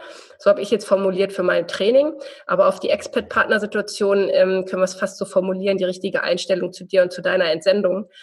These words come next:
ähm, weil natürlich haben wir den Kopf immer dabei und je nachdem, welches Kopfkino wir uns da gerade angestellt haben, wird auch das Leben oder die Situation verlaufen.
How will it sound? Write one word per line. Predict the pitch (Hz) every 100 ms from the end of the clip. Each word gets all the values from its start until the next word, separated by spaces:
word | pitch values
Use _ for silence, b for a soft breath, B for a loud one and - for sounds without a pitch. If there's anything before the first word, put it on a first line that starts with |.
| B B -
ähm, | 185 185 190 190 - _
weil | 175 185 - - - _ _ _
natürlich | 196 196 233 220
haben | 208
wir | 196
den |
Kopf | - 208 -
immer | 196
dabei | 175 160 180 202
und | 175 180
je | 190
nachdem, | 185 190 190
welches | 180 180 -
Kopfkino | 190 - - - 202 190 180
wir | 185
uns | 180
da | 175
gerade | 175 180 175 175
angestellt | 196 202 - 185 185
haben, | 175 180 180 180 b b _ _
wird | 165 170 180 196 - -
auch | 180
das | - 170 180
Leben | 190 185 180
oder | 170 175 170 170
die | 170
Situation | 175 175 170 180 170
verlaufen. | - 170 180 202 160